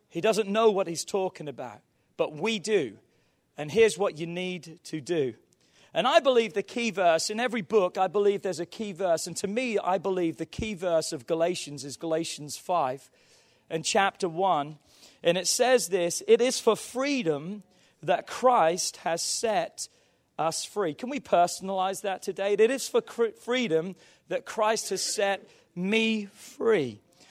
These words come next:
So what am I to do? I'm to stand firm and not let myself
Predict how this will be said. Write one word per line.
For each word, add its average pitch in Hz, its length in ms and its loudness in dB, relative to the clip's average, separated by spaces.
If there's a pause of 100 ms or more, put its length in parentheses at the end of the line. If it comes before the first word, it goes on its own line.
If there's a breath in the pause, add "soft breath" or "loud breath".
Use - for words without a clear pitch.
(120)
So - 160 0
what 285 160 8
am 285 100 10
I 240 120 6
to 240 120 -6
do? 233 260 4
I'm 190 140 6
to 190 120 -8
stand 226 520 0
firm 202 720 4
and 196 240 0
not 269 240 2
let 240 280 0
myself 196 1200 0